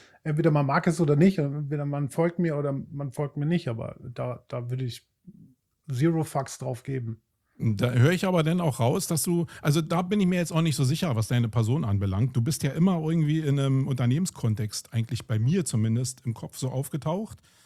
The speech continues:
Speaker 2: Ähm, aber die Akti-, Aktivitäten, die du machst mit dem Podcast und auch mit den Kanälen teilweise auch, die, die, die Dis-, Distribution, was du dafür machst,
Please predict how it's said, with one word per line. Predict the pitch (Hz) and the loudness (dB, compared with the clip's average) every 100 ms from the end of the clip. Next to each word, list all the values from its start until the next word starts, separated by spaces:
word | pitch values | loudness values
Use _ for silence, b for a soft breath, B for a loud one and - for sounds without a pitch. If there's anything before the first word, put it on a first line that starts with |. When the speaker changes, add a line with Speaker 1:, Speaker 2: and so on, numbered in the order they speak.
| b b - | b b -4
Speaker 2:
Ähm, | 139 143 143 143 143 - b _ | 0 2 2 2 -2 -6 b _
aber | 123 139 | 0 2
die | 127 143 | 0 -4
Akti-, | 131 151 147 - | -2 -2 -2 -4
Aktivitäten, | 127 - 131 117 208 247 | -6 -2 -2 0 0 2
die | 160 | 2
du | 113 | 4
machst | 107 101 - | 2 0 -2
mit | 113 | -2
dem | 113 | 0
Podcast | 165 185 - 143 131 - | -2 -4 -4 -2 -2 -2
und | 120 | -6
auch | 120 | -2
mit | 117 117 | -2 0
den | 120 | -2
Kanälen | - 127 165 147 135 | -2 -2 0 0 -2
teilweise | - 127 123 123 123 | 0 -2 0 -2 -2
auch, | 127 127 98 | -2 -2 -4
die, | - 127 123 | -4 -4 -4
die, | 127 120 | -6 -4
die | 135 | -4
Dis-, | - - | -6 -8
Distribution, | 139 143 135 143 131 147 160 156 | -6 -4 -2 -2 0 2 2 2
was | 139 | 0
du | 143 | -2
dafür | 139 127 131 | -4 -2 -2
machst, | 135 - | -2 -6